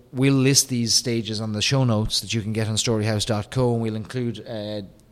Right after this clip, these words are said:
a great diagram that, that shows this, this circuitous, uh, buyer journey. But it is, it's just imperative upon a brand today to understand that long before you've hit them with a piece of mail or an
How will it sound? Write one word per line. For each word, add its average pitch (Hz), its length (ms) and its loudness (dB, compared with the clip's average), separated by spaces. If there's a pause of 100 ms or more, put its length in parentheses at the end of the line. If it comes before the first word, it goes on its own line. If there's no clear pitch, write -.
(140)
a 135 60 -12
great 117 300 -2
diagram 117 580 -2
that, 104 140 -6
that 107 180 -6
shows 131 460 2
this, 113 300 0
this 110 200 -4
circuitous, 110 760 0 (260)
uh, 104 140 -6
buyer 104 340 -4
journey. 104 400 -6
But 117 160 -6
it 120 160 -4
is, 120 240 -6 (460)
it's 123 120 -6
just 190 200 4
imperative 143 440 2
upon 123 220 6
a 110 60 -2
brand 123 360 0
today 104 540 -4 (160)
to 127 100 -10
understand 110 760 -2
that 104 360 -4 (260)
long 135 360 4
before 143 320 2
you've 120 160 2
hit 127 260 -4
them 110 320 -4 (220)
with 117 260 -2
a 104 300 -4
piece 131 320 0
of 107 100 -6
mail 101 480 -4
or 110 260 -2
an 110 240 -10